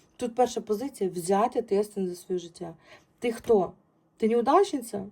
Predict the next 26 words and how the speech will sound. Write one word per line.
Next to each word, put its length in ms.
Ну 80
так 180
іди 460
хер 220
знає 240
куди 220
і 40
будь 220
неудачницею. 720
Якщо 300
ти 140
победитель, 580
будь 260
победителем. 720
Знай, 400
що 140
ти 100
победитель, 460
знай, 260
що 120
у 20
тебе 140
буде 200
саме 360
лучше 300
все 220